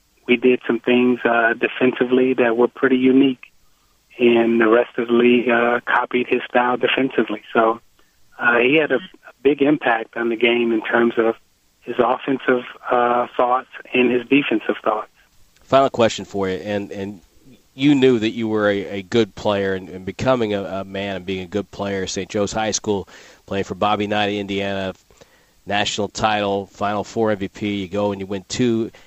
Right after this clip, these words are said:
Speaker 2: N B A championships, you've been an executive and a coach in this league now. I mean, is that ever, in a quiet moment at all, ever, have you had a chance to sit down and, like, does that,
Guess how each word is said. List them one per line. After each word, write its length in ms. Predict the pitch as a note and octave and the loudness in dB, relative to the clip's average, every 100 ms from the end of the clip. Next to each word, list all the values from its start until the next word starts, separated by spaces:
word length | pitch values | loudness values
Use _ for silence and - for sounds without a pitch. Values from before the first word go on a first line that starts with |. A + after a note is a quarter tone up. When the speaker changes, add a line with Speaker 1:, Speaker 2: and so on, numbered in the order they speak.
| _ _ | _ _
Speaker 2:
N 180 | G#2+ G#2 | -2 0
B 160 | G#2 | -2
A 120 | G2 G2 | -2 -2
championships, 720 | - A2+ G2 G2+ - G#2 - | -2 -2 -2 -6 -6 -6 -6
you've 120 | F#2 | -6
been 160 | G#2 G2 | -4 -4
an 60 | |
executive 600 | F#2+ E2+ A2 A#2 B2 G#2+ | -8 -4 -2 -2 -2 -2
and 100 | G2 | -4
a 40 | F#2+ | -6
coach 400 | - A2+ A2 A#2 | -2 0 -2 -4
in 80 | |
this 200 | A2 G2+ | -8 -6
league 240 | A2+ G#2+ G2 | -4 -4 -4
now. 320 | G#2 G2+ G2 - - _ _ | -8 -6 -8 -14 -20 _ _
I 40 | G2+ | -8
mean, 300 | G#2+ G#2 G2+ | -6 -6 -8
is 380 | F#2 A#2+ A2+ D#3+ | -12 -14 -8 0
that 200 | E3 D#3+ | 0 0
ever, 520 | C#3 D3+ D3 C3+ B2 - _ _ _ _ _ | 0 0 2 2 0 -6 _ _ _ _ _
in 100 | A#2+ | -6
a 60 | A2 | -4
quiet 480 | - C#3+ C3 C3 A#2 | -4 -2 0 0 0
moment 340 | A#2+ B2 A2+ | 2 2 0
at 80 | A2 | 0
all, 460 | A2 A2+ A2 A2 | 2 4 4 2
ever, 340 | A2 G#2+ G#2+ G#2+ F#2+ | -2 -4 -4 -6 -10
have 140 | G2 | -10
you 60 | G2+ | -8
had 140 | G2 | -6
a 40 | A2+ | -6
chance 260 | - A2+ | -4 -6
to 120 | - F#2 | -6 -8
sit 240 | - A#2 | -6 -4
down 440 | G#2+ G#2 G#2+ G2 | -4 -4 -4 -6
and, 520 | G2 G2 G2 F#2 F#2 F2 | -10 -10 -10 -10 -14 -12
like, 160 | F#2 - - - F2+ | -12 -14 -20 -20 _
does 160 | F#2+ F#2+ | -12 -8
that, 220 | A2 B2 | -6 -6